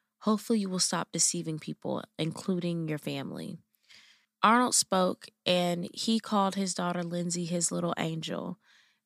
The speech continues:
and that because of her, because he had another child, is the reason why he was able to survive this horrible ordeal of losing his son. And he spoke about,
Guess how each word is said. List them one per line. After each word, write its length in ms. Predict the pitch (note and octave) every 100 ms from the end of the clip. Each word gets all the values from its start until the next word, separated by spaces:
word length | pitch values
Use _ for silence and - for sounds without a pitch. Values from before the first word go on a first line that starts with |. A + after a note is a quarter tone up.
| _
and 400 | F3+ F3+ F3 F3
that 360 | E3+ E3 D#3+ - _ _ _ _ -
because 500 | G3+ F#3 - G3 G3
of 140 | F3+ - F3
her, 420 | E3 D#3+ F#3 F#3 _ _
because 460 | F3+ F3 F#3+ F#3 - -
he 220 | F#3 F#3+
had 180 | F#3 F3
another 340 | E3+ E3 D#3+
child, 460 | D#3 E3 D#3+ D#3 D#3
is 120 | - D#3+
the 80 | E3
reason 300 | F3 E3+ E3+
why 160 | E3+
he 140 | D#3+ F3
was 160 | E3
able 240 | - D#3+ D#3+
to 160 | -
survive 640 | D#3+ F3+ D#3+ E3 E3 D#3+ D#3 - - -
this 220 | F3+ - -
horrible 600 | _ - F#3 F3+ E3+ E3+ -
ordeal 500 | E3 D#3+ D#3+ D#3+ D#3
of 160 | D#3+
losing 480 | D3+ D#3 F3 E3 E3
his 220 | D3 D#3+
son. 600 | - - - E3 D#3+ - - _ _ _ _ _ _ _ _ _ _ -
And 220 | E3+ E3
he 140 | D#3 F#3
spoke 260 | - F3
about, 320 | E3+ E3+ E3+